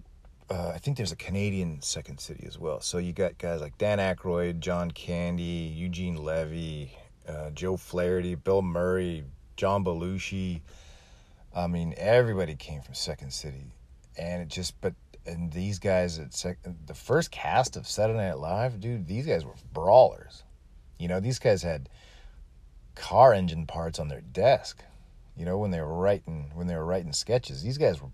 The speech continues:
brawlers. They were the, they were called the Bully Boys. But Chicago has this real, yeah, like I say, it's kind of a very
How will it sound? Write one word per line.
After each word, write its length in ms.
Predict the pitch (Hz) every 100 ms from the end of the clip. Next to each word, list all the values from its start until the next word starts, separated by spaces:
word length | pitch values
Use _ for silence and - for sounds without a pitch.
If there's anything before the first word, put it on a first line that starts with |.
| -
brawlers. 640 | 92 151 92 50 - - -
They 100 | -
were 100 | 127
the, 120 | 131 - - -
they 80 | 131
were 80 | 131
called 240 | 180 185
the 80 | 107
Bully 280 | 90 165 143
Boys. 420 | 82 71 65 - - - - -
But 120 | - -
Chicago 380 | - 170 196
has 200 | 104 92
this 180 | - -
real, 440 | 92 117 123 110 90
yeah, 300 | 98 82 57
like 200 | 95 101
I 20 |
say, 200 | 98 87
it's 140 | 69 -
kind 220 | 135 117
of 80 | 82
a 20 | - -
very 460 | 90 110 135 107